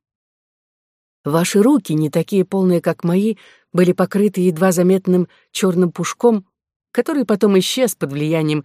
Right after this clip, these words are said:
светского кокетства. Ваши прекрасные ноги касались ручья, и голубые вены вырисовывались на них. Ваше дыхание поднимало грудь с такой правильностью, которая, казалось, говорила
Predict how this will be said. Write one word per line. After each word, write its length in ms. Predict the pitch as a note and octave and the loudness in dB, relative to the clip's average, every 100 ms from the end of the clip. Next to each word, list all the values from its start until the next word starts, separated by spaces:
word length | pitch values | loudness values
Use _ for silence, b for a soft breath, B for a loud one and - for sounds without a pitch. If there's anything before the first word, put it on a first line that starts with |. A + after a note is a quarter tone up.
| b b | b b
светского 580 | - D#3+ D3 - D3+ | -4 0 -2 -4 -8
кокетства. 640 | D3 D#3 - C3 - D3+ - _ _ _ _ _ _ | -8 -8 -8 -10 -10 -12 -18 _ _ _ _ _ _
Ваши 200 | F3+ - | -6 -4
прекрасные 640 | - F#3 F#3+ F#3+ - F#3 F#3 | -4 -4 -2 -2 0 0 2
ноги 380 | E3+ F#3+ E3 F3 | 2 0 -2 -4
касались 540 | F3 - F3+ F3+ - | -4 -2 -2 -2 -2
ручья, 540 | F3 - - F#3 G3 b b b _ - | -6 -6 -4 -2 -4 b b b _ -12
и 60 | |
голубые 520 | D#3 D#3 D#3+ E3+ E3+ D#3 | -8 -6 -2 0 0 0
вены 320 | F#3+ F3+ D#3+ | 0 2 0
вырисовывались 720 | D#3 - E3 D3+ D3 D3+ - | -2 -4 -4 -2 -4 -6 -8
на 100 | D#3 | -8
них. 300 | D#3 D3 - _ _ _ _ _ _ - | -8 -10 -16 _ _ _ _ _ _ -2
Ваше 220 | F#3 F#3+ | -2 0
дыхание 540 | F3+ F#3 A3+ A3+ G3+ | -2 -2 -2 0 0
поднимало 540 | F3 F#3 F#3 G3 G3+ F#3 | -2 -2 0 0 0 -2
грудь 260 | F#3+ G#3+ | -4 -6
с 60 | - | -6
такой 360 | F#3 G#3+ G#3 - b b | -6 -2 -2 -4 b b
правильностью, 680 | - G3+ A3 D#3+ D3+ - D3 | -4 0 0 0 -2 -6 -6
которая, 340 | - E3 G3 F#3+ | -4 -2 0 0
казалось, 460 | G3 G#3 G#3 F3+ | -2 0 0 0
говорила 520 | E3+ F3+ F#3 G3+ F#3+ | 0 0 2 2 0